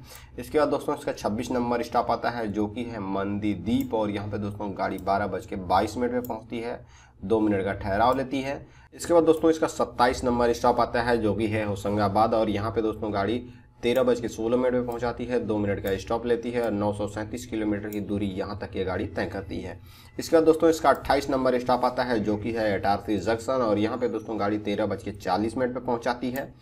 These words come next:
दस मिनट का ठहराव रहता है यहाँ पे और नौ सौ पचपन किलोमीटर की दूरी यहाँ तक ये गाड़ी तय करती है। इसके बाद दोस्तों इसका उनतीस नंबर स्टॉप आता है और जो कि है टिमरनी और टिमरनी में दोस्तों गाड़ी एक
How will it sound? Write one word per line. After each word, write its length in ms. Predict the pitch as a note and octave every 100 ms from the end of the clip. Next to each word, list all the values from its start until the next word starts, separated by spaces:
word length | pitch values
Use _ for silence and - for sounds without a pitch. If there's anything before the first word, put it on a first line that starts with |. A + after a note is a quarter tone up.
| _ _ _ _
दस 240 | G#2+ C#3+ D3
मिनट 200 | C3+ B2
का 60 | A#2+
ठहराव 380 | G#2 G#2+ A2+ B2
रहता 240 | A#2+ A#2+
है 100 | B2
यहाँ 240 | B2 A#2+ B2
पे 180 | C#3 D#3+ - _ -
और 160 | A#2+
नौ 220 | A#2 C3+ D#3
सौ 180 | D#3 C#3+
पचपन 320 | - A#2+ C3
किलोमीटर 480 | B2+ A2+ A2+ G#2+ A2
की 140 | G#2
दूरी 260 | G#2 G#2+ G#2+ G2+
यहाँ 340 | F#2+ G2+ A#2+ -
तक 180 | G#2
ये 100 | G2
गाड़ी 260 | F#2+ F#2+ C3+ - - - -
तय 160 | G2+ G2
करती 280 | G2 -
है। 120 | F2 - - - - -
इसके 200 | - D#3+
बाद 120 | D3+
दोस्तों 300 | D3 - D#3
इसका 220 | D3+ C#3+
उनतीस 560 | A#2+ A2 A#2 - D3 C#3
नंबर 320 | C3 C3 B2+
स्टॉप 260 | B2 B2 B2
आता 220 | A#2+ B2
है 140 | B2+
और 240 | B2 G#2+ G2+
जो 160 | G2 A2
कि 160 | C3
है 220 | A#2+ B2+ A#2+
टिमरनी 560 | - G2 G#2+ B2+ D3 D#3 - - - A2
और 120 | G#2+
टिमरनी 400 | A2+ A#2+ B2 D3
में 120 | C#3+
दोस्तों 300 | C3 - C3
गाड़ी 280 | A#2 A#2+ B2
एक 280 | A2+ A2 -